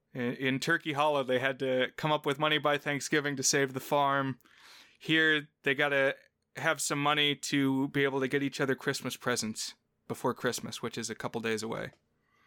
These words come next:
Separately, Emmett and Ma learn from one of their friends that there's a talent show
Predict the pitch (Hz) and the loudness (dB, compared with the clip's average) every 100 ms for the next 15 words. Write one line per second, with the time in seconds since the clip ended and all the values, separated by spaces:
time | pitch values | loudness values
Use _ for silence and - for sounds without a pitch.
0 | _ - - 185 - 175 - 135 127 127 | _ 2 4 4 2 -4 0 2 4 2
1 | 135 _ _ _ _ _ 147 151 156 - | -2 _ _ _ _ _ 0 0 0 -2
2 | 139 135 139 139 143 139 135 _ - 135 | -4 0 2 4 4 2 -2 _ -2 0
3 | 147 147 - 143 135 135 135 139 135 123 | 2 0 0 2 2 2 2 2 2 0
4 | - 156 156 135 127 127 - - _ _ | 0 2 2 0 -2 -2 -2 -6 _ _
5 | _ _ _ - 120 131 127 127 - 135 | _ _ _ -10 0 2 2 0 -2 -2
6 | 127 117 - 170 175 143 - - 117 110 | 0 -2 -2 0 0 0 -2 2 2 0